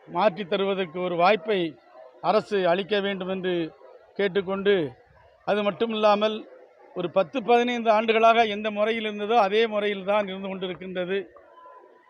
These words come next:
என்ற வாய்ப்பான எதிர்பார்ப்புகளும் எந்த இடவசதிகளும் மக்கள் வந்து போவதற்கு ஒரு சலுகையான இடங்களும் இதுவரையில் செய்து கொடுக்கப்படவில்லை.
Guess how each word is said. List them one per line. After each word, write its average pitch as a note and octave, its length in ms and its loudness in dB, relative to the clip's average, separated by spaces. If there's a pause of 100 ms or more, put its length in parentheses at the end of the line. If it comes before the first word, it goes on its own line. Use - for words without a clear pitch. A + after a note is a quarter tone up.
(140)
என்ற G#3 260 -4
வாய்ப்பான A3 520 4
எதிர்பார்ப்புகளும் G3+ 760 2 (920)
எந்த G#3+ 260 0
இடவசதிகளும் G#3 840 2 (640)
மக்கள் G3+ 360 2
வந்து A3+ 220 -2
போவதற்கு A3 480 2
ஒரு G3 120 -6
சலுகையான A3 520 2
இடங்களும் G3+ 480 -2 (600)
இதுவரையில் A3 580 2
செய்து G#3+ 200 2
கொடுக்கப்படவில்லை. F#3+ 760 -2